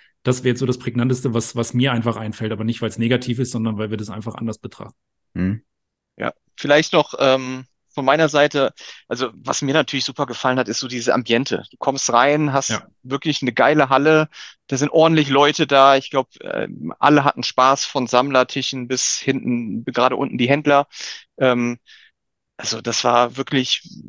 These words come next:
Speaker 3: vom, vom, ich hab von dem Rahmenprogramm gar nichts mitbekommen, weil wir halt auch wirklich einen Tisch hatten, aber, äh, ich hab das schon gesehen, wie das bei uns auch aussehen könnte, ja? Also, äh, wir haben da schon so Parallelen gesehen. Was wir jetzt ein bisschen anders machen, ist, ähm,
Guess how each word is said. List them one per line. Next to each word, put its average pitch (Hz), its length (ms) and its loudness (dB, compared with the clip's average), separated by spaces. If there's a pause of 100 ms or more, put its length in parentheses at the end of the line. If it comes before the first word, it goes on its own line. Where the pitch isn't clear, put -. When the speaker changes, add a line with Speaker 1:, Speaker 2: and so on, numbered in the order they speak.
(220)
Speaker 3:
vom, 120 340 -4
vom, 127 220 -8
ich - 160 4
hab 185 80 2
von 180 100 2
dem 143 140 2
Rahmenprogramm 165 560 4
gar 143 100 2
nichts 135 220 -4
mitbekommen, 175 420 2
weil 139 80 4
wir 131 120 4
halt 127 120 2
auch - 240 -2
wirklich 135 260 -10
einen - 120 -6
Tisch - 220 0
hatten, 143 260 0
aber, 120 260 4 (380)
äh, 117 240 4 (600)
ich - 300 -6
hab 131 120 -4
das 147 120 0
schon 147 200 -2
gesehen, 131 340 0
wie 143 80 -6
das 131 180 2
bei 139 80 2
uns 139 240 0
auch - 240 2
aussehen 123 460 0
könnte, 139 360 -2
ja? 147 100 2
Also, 143 380 0
äh, 92 280 -6
wir 107 100 -6
haben 131 140 -4
da 123 80 0
schon 123 240 -2
so 117 100 -4
Parallelen 120 420 2
gesehen. 123 340 0 (720)
Was - 200 -2
wir 165 80 6
jetzt 180 160 2
ein 151 60 -4
bisschen 170 200 -2
anders 170 340 0
machen, 165 300 -2
ist, - 320 -6
ähm, 127 360 -2